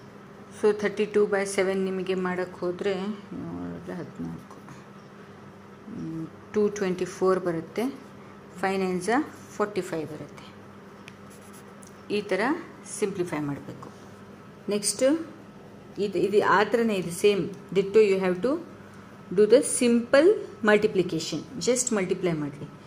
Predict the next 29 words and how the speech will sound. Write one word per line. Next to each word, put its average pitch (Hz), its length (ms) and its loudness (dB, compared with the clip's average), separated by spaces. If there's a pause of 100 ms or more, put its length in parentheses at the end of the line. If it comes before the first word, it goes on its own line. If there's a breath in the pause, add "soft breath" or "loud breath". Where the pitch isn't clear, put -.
(280 loud breath)
ಈಗ 254 160 -2
which 233 220 -2
is 220 60 -6 (120)
greater 185 400 4
ಇದೆ. 151 140 -10 (640)
So - 60 -6 (100)
which 233 200 -8
is 220 60 -8 (100)
greater 214 380 4
ಅಲ್ಲಿ 254 180 0 (220)
ಟೂ 240 60 2 (120)
ಸಮ್ಸ್ 185 280 0
ಇದೆ. 208 120 2 (220)
Let 202 160 4
us 202 120 -4
solve 190 220 0
first 180 200 -2
sum. 175 120 -4 (960 loud breath)
ಒನ್ 202 160 0
ನಾನ್ 196 200 0
ಮಾಡ್ತೀನಿ, 208 340 -2 (800)
ನೆಕ್ಸ್ಟ್ 196 260 -4
ಒನ್ 254 180 2
you 202 80 2 (120)
try 180 120 4 (100)
yourself. - 340 -4 (880 loud breath)
So 233 80 6 (460)
ಟೂ 240 120 6 (280)
ಬೈ 196 120 6